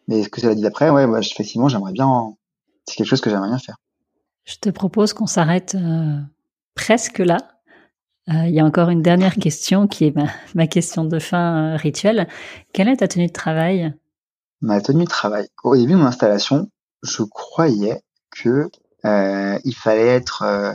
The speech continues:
Speaker 1: parce qu'on m'a, pareil, on m'avait dit que c'était bien, que c'était ça qu'il fallait faire, que, euh,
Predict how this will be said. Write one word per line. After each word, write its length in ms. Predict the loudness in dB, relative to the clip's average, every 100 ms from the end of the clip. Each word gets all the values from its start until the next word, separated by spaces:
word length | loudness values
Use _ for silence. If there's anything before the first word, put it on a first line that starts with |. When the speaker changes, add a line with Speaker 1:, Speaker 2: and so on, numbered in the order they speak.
| -8
Speaker 1:
parce 180 | -12 -10
qu'on 100 | -2
m'a, 200 | -2 -2 -6 -16 -16 -10
pareil, 280 | -6 -2
on 60 | -2
m'avait 200 | -2 -10
dit 100 | -16
que 60 | -16
c'était 280 | -16 -12 -10
bien, 320 | -8 -4 -4
que 80 | -6
c'était 240 | -2 -2 0
ça 160 | -2
qu'il 120 | -2
fallait 180 | -4 -4
faire, 220 | -2 -2 -4 -14 -16 -18 _ 0
que, 120 | 2
euh, 380 | 4 4 0